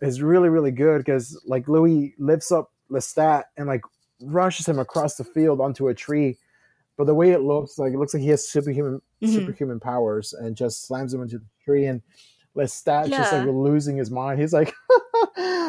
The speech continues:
Speaker 1: "Oh, Louis, you can't kill me. Like, you, what are you gonna do? Keep feeding off rats and poodles?" And, uh, it's just so, it's just that,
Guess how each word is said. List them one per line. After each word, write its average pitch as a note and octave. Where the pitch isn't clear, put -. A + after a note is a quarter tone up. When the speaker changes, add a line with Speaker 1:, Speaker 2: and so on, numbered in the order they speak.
Speaker 1:
"Oh, G3
Louis, F#3
you F3+
can't F#3
kill F3+
me. E3+
Like, D#3+
you, E3+
what F3+
are F3+
you F3+
gonna D#3
do? D3
Keep E3+
feeding E3
off C#3
rats C#3+
and C3+
poodles?" E3
And, A#2+
uh, C#3+
it's B2+
just -
so, B2+
it's C#3
just -
that, D#3